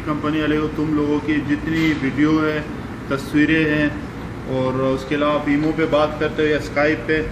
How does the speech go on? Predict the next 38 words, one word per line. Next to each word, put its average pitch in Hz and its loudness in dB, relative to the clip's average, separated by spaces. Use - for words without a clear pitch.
تو 147 2
سارے 156 2
کے 156 2
سارے 156 2
وہ 151 2
لوگ 147 2
دیکھ 139 2
سکتے 127 -2
ہیں۔ - -6
تو 131 -2
اس 139 0
وجہ 156 2
سے 156 0
آپ 151 2
کو 156 0
بتانا 143 2
چاہ 147 2
رہا 147 4
ہوں، 143 0
ہم - -8
سب 143 -4
لوگوں 143 2
کے 135 0
گھر 139 2
کی 143 2
عزت 127 -4
کا 147 -2
سوال 143 0
ہے، 156 -2
تو 131 -2
آپ 131 -2
کو 139 -2
طریقہ 139 2
بتاتا 143 2
ہوں، 170 0
اور 131 0
آپ 139 4
اپنے 143 0